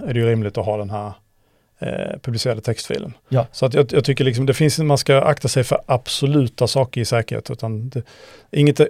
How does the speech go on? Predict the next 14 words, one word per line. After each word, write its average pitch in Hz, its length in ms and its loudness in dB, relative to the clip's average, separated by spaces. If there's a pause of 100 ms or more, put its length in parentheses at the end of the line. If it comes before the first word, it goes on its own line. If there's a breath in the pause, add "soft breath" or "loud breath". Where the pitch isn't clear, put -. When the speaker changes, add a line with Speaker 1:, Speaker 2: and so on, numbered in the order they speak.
(100)
Speaker 1:
bara 139 280 6
osäkert 127 460 2
eller 110 120 0
säkert, 113 380 0
utan 107 220 -4
det 107 80 -4
finns, - 340 -4
det 143 200 -8
finns - 240 -6
ett 113 80 -12
spann, - 280 -4
liksom. - 360 -10
Och 117 80 -4
detta 113 420 0